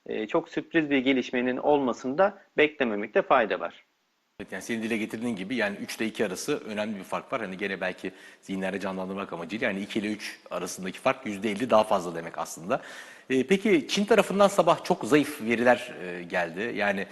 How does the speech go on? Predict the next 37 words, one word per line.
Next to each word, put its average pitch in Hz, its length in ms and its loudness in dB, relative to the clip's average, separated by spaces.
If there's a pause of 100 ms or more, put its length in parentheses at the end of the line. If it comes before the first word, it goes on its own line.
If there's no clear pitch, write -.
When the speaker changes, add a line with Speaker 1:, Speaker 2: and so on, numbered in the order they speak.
(360)
Speaker 2:
büyüme 127 340 6
yüzde 123 340 -4
beşin 139 260 0
üzerinde 135 460 4
geldi 110 400 0
ama 151 160 0
büyümenin 127 280 0
kompozisyonuna 139 760 0 (200)
bakıldığı 117 580 2
zaman 113 320 0 (400)
çok 170 240 2
gelecek 147 520 4 (400)
dönemlere, 113 440 2
çeyreklere, 113 500 0
yıllara 113 380 0
ilişkin, 98 480 -4 (360)
e, 104 160 -4
pek 165 280 -4
de 147 200 4 (220)
böyle 110 160 -6
iştah 156 260 0
açıcı 139 400 -2
bir 147 60 -6
görüntü 127 420 0
yok. 156 300 6
Hani 95 220 -4
Çin 107 280 -4
varlıklarına 98 500 0
yatırım 98 260 -6
yapmak, 95 280 -8
Çin 98 180 -6
borsasında 98 500 -6 (300)
önemli 107 320 2
ölçüde 110 380 4
geriledi 101 640 -2
ve - 80 4
Amerika'daki, 110 720 0